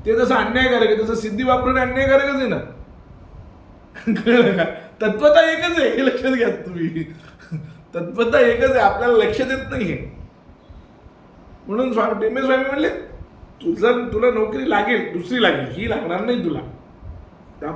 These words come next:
भक्ताला म्हणले, "पण सिद्धीचा वापरू नये, तू परमात्म्याला प्रार्थना कर, परमात्मा जे करेल ते करेल, मी माझा वापर कुठेही करणार नाही." आयुष्यात सिद्धीचा वापर टेंबे स्वामींनी पूर्ण आयुष्यात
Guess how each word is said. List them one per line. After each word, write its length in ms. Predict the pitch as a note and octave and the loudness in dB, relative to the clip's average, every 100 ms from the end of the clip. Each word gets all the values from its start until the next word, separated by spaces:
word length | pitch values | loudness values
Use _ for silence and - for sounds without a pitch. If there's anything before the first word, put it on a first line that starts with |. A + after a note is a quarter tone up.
| - C3 | -12 -10
भक्ताला 360 | C#3 - F3 | -10 -6 -4
म्हणले, 240 | C3 A#2 - - - - - - | -4 -8 -12 -16 -20 -18 -16 -12
"पण 60 | |
सिद्धीचा 560 | E3+ G3 G3 D#4 D#4+ D#4 | -10 -8 -4 0 2 4
वापरू 220 | D#4 D4+ | 2 0
नये, 340 | - - - - - - | 0 -2 -8 -16 -16 -10
तू 60 | - | -6
परमात्म्याला 680 | A3 G3+ A3+ B3 A#3+ A#3+ A#3+ | -2 0 2 0 0 -2 0
प्रार्थना 440 | G3 F#3+ G#3 G#3 | 0 0 -2 -4
कर, 220 | G#3 C4+ C4+ - - - - - | -2 -2 -2 -6 -14 -20 -20 -8
परमात्मा 720 | E3 F#3+ G#3 G#3 - - - | -6 -4 -6 -6 -10 -12 -12
जे 100 | A#3 | -8
करेल 320 | A#3 G#3+ G#3 - | -4 -2 -2 -2
ते 40 | |
करेल, 340 | - E3 - - - - - - - - - - - C3+ | 0 0 -2 -8 -16 -20 -20 -20 -20 -20 -20 -20 -14 -6
मी 200 | G#3 C#4+ | -4 -2
माझा 300 | A3+ A3+ A#3+ | 0 2 2
वापर 340 | A#3 - G3+ | 2 0 -2
कुठेही 300 | F#3+ G3 G3+ | -2 0 0
करणार 160 | F#3+ E3+ | -2 -4
नाही." 260 | D#3+ D3+ | -6 -6
आयुष्यात 340 | G3+ G#3+ B3+ B3+ | -6 0 2 0
सिद्धीचा 640 | - A3+ G3+ A#3+ A#3+ A3+ | -2 -8 -6 -2 2 2
वापर 220 | A#3+ A#3+ | 2 0
टेंबे 240 | A3+ A3+ G#3 | -2 -2 -2
स्वामींनी 420 | G#3+ A3 A#3 C#4+ - - - - - | -4 -4 -6 -8 -12 -18 -20 -20 -12
पूर्ण 220 | A3 B3+ C4+ | -4 0 0
आयुष्यात 360 | A#3 - D#3 | 0 0 -2